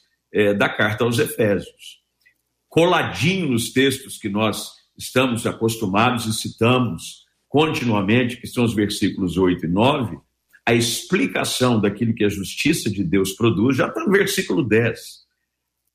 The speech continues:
É que normalmente as pessoas pegam os versículos e começam a analisá-los simplesmente por uma interpretação fora do contexto.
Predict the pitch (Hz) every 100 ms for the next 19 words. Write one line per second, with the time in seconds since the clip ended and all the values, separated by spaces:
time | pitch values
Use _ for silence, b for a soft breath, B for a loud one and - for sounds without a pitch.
0 | - 127 117 151 196 196 147 117 160 165
1 | - - 135 120 127 113 - 143 151 156
2 | 170 - - 117 104 120 - - 139 139
3 | - 165 - - _ _ _ - 147 185
4 | - - 196 165 151 175 - 135 107 95
5 | 113 107 131 165 135 90 110 127 151 90
6 | - - 143 143 135 98 127 131 - 156
7 | 165 165 151 - 127 127 117 - 120 117
8 | 123 127 135 - 151 123 98 - -